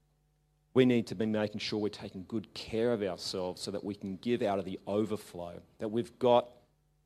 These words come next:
we've got headspace,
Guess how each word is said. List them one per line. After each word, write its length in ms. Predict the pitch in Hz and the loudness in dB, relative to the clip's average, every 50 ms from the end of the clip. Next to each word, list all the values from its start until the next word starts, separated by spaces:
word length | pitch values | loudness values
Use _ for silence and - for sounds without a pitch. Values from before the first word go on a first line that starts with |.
| _ _ _ _ _ _ _ _ _ _ _ _ _ - | _ _ _ _ _ _ _ _ _ _ _ _ _ -6
we've 180 | 113 110 - | -6 -4 2
got 240 | 120 113 113 - - - - - _ _ _ _ _ _ _ _ _ | 4 4 4 4 2 -6 -18 -20 _ _ _ _ _ _ _ _ _
headspace, 800 | 123 127 123 - - - - 123 123 123 120 - - - - | 4 4 6 6 2 2 4 4 4 4 4 2 -2 -4 -4